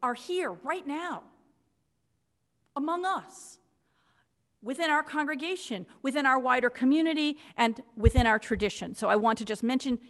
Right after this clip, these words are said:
each of those just briefly before I close. Within the congregation, at this moment, we have Dismantling White Supremacy. This is a learning space for white people. It's formally called White Folks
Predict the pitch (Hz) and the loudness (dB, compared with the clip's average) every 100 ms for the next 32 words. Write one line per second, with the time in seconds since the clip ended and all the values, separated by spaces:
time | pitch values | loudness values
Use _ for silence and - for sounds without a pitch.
0 | _ 330 - 277 233 208 - 330 - - | _ -4 -4 -2 -2 -2 -2 -4 -2 -4
1 | 254 190 - 170 156 _ _ 214 202 226 | -4 -4 -8 -10 -12 _ _ -12 -8 -2
2 | 190 175 - 160 - - - _ _ _ | -2 -2 -6 -14 -16 -20 -20 _ _ _
3 | _ _ _ _ _ _ _ _ _ _ | _ _ _ _ _ _ _ _ _ _
4 | _ _ _ - - 311 359 359 349 - | _ _ _ -16 -6 -4 -2 -2 -2 0
5 | 269 240 240 233 208 - 175 160 - _ | 0 0 -4 -6 -8 -8 -14 -16 -18 _
6 | - 214 240 247 294 311 277 208 208 226 | -6 -6 -4 -8 -4 -2 -2 -4 -6 -8
7 | 208 196 180 190 - _ - 220 226 214 | -4 -2 -2 -4 -14 _ -8 -8 -4 -2
8 | 208 208 196 202 202 190 - 190 - 190 | -2 -2 -6 -6 -4 -6 -6 -12 -4 -4
9 | 175 - - - - - - 320 349 311 | -4 -10 -18 -20 -20 -8 -4 -2 -2 -2
10 | 269 277 277 269 - 240 226 - 240 202 | 2 2 2 -2 -2 -2 -2 -2 -2 2
11 | 214 214 214 - 180 - 180 214 214 - | 2 2 -2 -12 -12 -6 -4 -2 -4 -10
12 | - - 240 226 208 202 190 175 175 - | -12 -4 -2 0 -2 -4 -4 -4 -6 -12
13 | _ _ _ 185 226 277 - - - 185 | _ _ _ 2 4 4 -4 -10 -2 -2
14 | 196 - | -2 -12